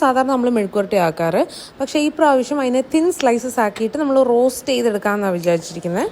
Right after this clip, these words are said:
അപ്പോൾ ഇതിലേക്ക് ഇച്ചിരി കുരുമുളക് പൊടിയും ഇച്ചിരി മഞ്ഞൾപ്പൊടിയും, ആ, ഉപ്പും അതേപോലെ, ആ, പിന്നെ നമ്മുടെ ചില്ലി ഫ്ലേക്സും കൂടെ അങ്ങോട്ട് ഇട്ട് അതിനെ, ആ, ഒന്ന് മാരിനേറ്റ് ചെയ്ത്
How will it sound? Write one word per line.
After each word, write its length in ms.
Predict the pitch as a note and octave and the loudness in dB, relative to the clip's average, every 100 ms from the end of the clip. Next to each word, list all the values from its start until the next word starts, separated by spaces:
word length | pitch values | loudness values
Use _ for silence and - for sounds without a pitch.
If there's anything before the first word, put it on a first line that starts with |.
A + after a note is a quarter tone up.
| - | -6
അപ്പോൾ 200 | B3+ E4 D#4 | 0 2 2
ഇതിലേക്ക് 460 | C4 D4 D#4 C4+ E4 F4 D4 | -2 -2 -2 0 0 0 -2
ഇച്ചിരി 420 | - D#4 D4+ D#4 D4+ | -2 0 0 0 0
കുരുമുളക് 380 | C#4 C4 C4+ C4+ | 2 4 4 2
പൊടിയും 300 | C4+ G#4 F4+ | 2 0 -2
ഇച്ചിരി 300 | - C4+ C#4 | -6 -4 -2
മഞ്ഞൾപ്പൊടിയും, 560 | C4 B3+ B3 A#3+ C#4+ C5+ - - - - | 0 -2 -2 -2 -2 -4 -8 -20 -20 -10
ആ, 60 | A3 A3 C4 | -6 -2 -2
ഉപ്പും 360 | - - D4+ F#4 - - - | -2 2 2 2 -10 -8 -2
അതേപോലെ, 420 | A#3 B3+ A#3+ B3+ D#4 F4+ B3 | 4 4 6 6 6 6 4
ആ, 160 | A#3 A3+ | 2 2
പിന്നെ 260 | A#3+ A#3 A3+ | 0 2 2
നമ്മുടെ 220 | A3+ A3+ A#3 | 2 0 0
ചില്ലി 240 | - C#4 C#4 | 2 4 4
ഫ്ലേക്സും 320 | C4+ C4 C4 C4 | 4 2 4 2
കൂടെ 120 | A#3+ | 2
അങ്ങോട്ട് 280 | A3+ A3 A3+ | 2 2 0
ഇട്ട് 200 | G3 G#4 - - - - | 2 0 0 -10 -12 -2
അതിനെ, 240 | A#3 B3+ G4+ D4+ | 0 2 0 -2
ആ, 40 | B3 B3 | -4 -2
ഒന്ന് 160 | C4 C#4 | 0 2
മാരിനേറ്റ് 440 | C4 A#3 A#3 A#3 | 2 2 0 0
ചെയ്ത് 180 | A#3 A3+ | 0 2